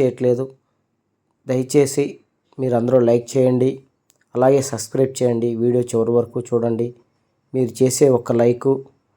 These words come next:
మాకు ఎంతో ఉత్సాహాన్ని ఇస్తుంది. ప్లీజ్ లైక్ చేయండి.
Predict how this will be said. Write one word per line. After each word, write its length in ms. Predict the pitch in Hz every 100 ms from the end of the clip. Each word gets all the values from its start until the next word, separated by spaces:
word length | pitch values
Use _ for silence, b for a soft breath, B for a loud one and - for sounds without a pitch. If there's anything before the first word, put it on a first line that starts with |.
| _ _ 120
మాకు 160 | 117
ఎంతో 240 | 113 117 131 113
ఉత్సాహాన్ని 480 | - 123 113 117
ఇస్తుంది. 400 | 110 - 107 107 107 - -
ప్లీజ్ 240 | 123 131 -
లైక్ 200 | 113 107 -
చేయండి. 300 | 101 95